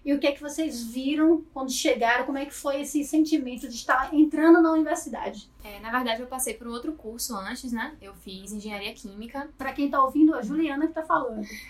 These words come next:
Speaker 2: Isso, numa universidade particular. Então, quando eu entrei no curso de psicologia, eu senti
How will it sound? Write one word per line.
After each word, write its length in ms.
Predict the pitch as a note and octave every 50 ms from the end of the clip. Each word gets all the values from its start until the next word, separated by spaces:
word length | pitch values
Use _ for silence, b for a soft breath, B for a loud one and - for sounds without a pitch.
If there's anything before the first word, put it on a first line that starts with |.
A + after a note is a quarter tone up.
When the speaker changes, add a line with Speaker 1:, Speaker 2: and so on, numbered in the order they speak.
| - -
Speaker 2:
Isso, 360 | - G#3 G3 F#3 D4 B3+ A#3
numa 180 | A3 A3+ A3 A3+
universidade 840 | A3+ A#3 A#3+ A#3 A#3+ A#3+ - B3 G#3+ G#3 G#3 G#3+ G#3+ G#3 A3+ A#3 A#3
particular. 720 | A#3 - A#3+ B3 - - - - D4 B3 F#3+ D#3+ - - - A3 G#3+ - - - -
Então, 400 | - G#3+ G#3 - A3+ G#3+ A3 A3
quando 220 | A3 A#3+ A#3 A#3+
eu 100 | B3+ B3+
entrei 340 | C#4 C#4 C4+ A#3+ A#3 A#3 B3
no 60 | C4+
curso 200 | C4+ C4+ B3 -
de 100 | A#3 B3
psicologia, 760 | B3 - - - - A#3+ G#3+ G#3+ G#3+ G3+ F#3 G3 G#3 A3+ A3+ G#3+
eu 80 | G#3+
senti 580 | G#3+ - A#3 G#3+ - - - G#3 G#3 A#3 B3+